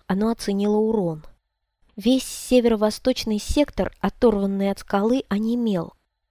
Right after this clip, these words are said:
Основной корень чувствовал, что его опора утратила надёжность.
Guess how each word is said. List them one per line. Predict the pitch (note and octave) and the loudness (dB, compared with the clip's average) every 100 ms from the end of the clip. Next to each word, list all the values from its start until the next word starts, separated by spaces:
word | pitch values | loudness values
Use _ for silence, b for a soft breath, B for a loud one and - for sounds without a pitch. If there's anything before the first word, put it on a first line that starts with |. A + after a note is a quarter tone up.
| _ _ - | _ _ -2
Основной | - - A3 A#3+ C#4+ | -2 2 2 4 0
корень | - - C4+ A#3 | 0 2 2 2
чувствовал, | - C#4+ - A3 G#3 F#3+ F#3 | -2 -4 -2 -2 -2 -2 -6
что | - - | -6 0
его | G#3 G3+ G#3 | 0 2 2
опора | G#3 - B3 A#3 | 0 2 2 2
утратила | G#3+ G#3+ A3 - A3 | 0 -2 -2 -2 -2
надёжность. | A3 A3+ G#3+ G3+ E3 E3+ F3 - | -2 -2 0 0 -2 -10 -18 -20